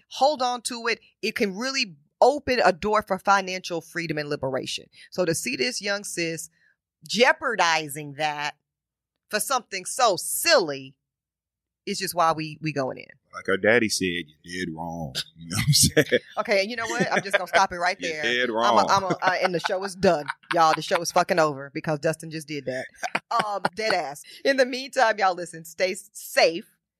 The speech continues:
Speaker 1: Keep your assets.
Speaker 2: Mm-hmm.
Speaker 1: Keep your faith up.
Speaker 2: Please.
Speaker 1: And what you want the people to do, Dustin?
Speaker 2: Read your terms and conditions.
Speaker 1: Jurors, thank you so much. Hopefully, you've got some tools now, some information in your toolkit so you can make some great choices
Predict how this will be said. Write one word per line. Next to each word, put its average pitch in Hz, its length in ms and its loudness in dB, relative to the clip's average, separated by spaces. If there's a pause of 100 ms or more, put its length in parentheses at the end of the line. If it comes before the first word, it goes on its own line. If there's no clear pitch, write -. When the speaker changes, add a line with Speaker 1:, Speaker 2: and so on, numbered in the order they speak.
(260)
Speaker 1:
Keep - 260 -8
your 262 160 -2
assets. - 760 0
Speaker 2:
Mm-hmm. 175 300 -16
Speaker 1:
Keep 233 240 -8
your 190 80 -2
faith 247 380 0
up. 151 280 0
Speaker 2:
Please. 101 320 0
Speaker 1:
And 208 120 -2
what 240 160 -4
you 220 40 -4
want 196 140 0
the - 60 -12
people - 240 -10
to 131 60 -10
do, 135 120 -12
Dustin? 113 340 -6
Speaker 2:
Read 113 200 4
your 104 100 2
terms 110 480 0
and 101 180 -8
conditions. 90 560 -4 (360)
Speaker 1:
Jurors, 165 320 6
thank 190 240 4
you 190 80 -2
so 190 260 6
much. 190 160 4
Hopefully, 214 500 6 (200)
you've 202 200 -2
got 226 300 6
some 240 160 -2
tools 320 420 4
now, 165 200 6
some 190 160 -2
information 254 680 6
in 175 160 2
your 240 200 8
toolkit 226 580 4 (160)
so - 120 0
you 185 260 -2
can 285 160 2
make 202 140 4
some 156 180 0
great 226 340 6
choices 190 600 4